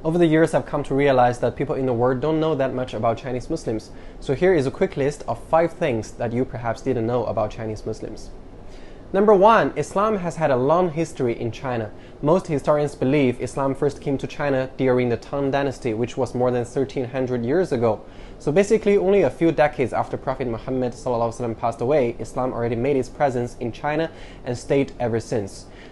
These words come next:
So next time we meet a Chinese Muslim, don't assume he's a river just because he's Chinese. It's possible that his ancestor was already a sheikh at a time when your ancestor hadn't even heard about Islam yet.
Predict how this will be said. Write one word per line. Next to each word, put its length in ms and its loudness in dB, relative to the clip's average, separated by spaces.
So 180 0
next 280 2
time 180 2
we 100 4
meet 200 2
a 40 -2
Chinese 380 -2
Muslim, 480 0
don't 220 2
assume 420 2
he's 140 0
a 80 4
river 320 4
just 240 -4
because 260 -2
he's 140 -4
Chinese. 480 0
It's 160 -2
possible 500 6
that 140 4
his 240 2
ancestor 580 0
was 180 2
already 320 4
a 60 4
sheikh 300 4
at 80 0
a 60 2
time 360 2
when 140 2
your 120 6
ancestor 480 0
hadn't 200 2
even 160 0
heard 180 2
about 220 2
Islam 320 -4
yet. 260 -4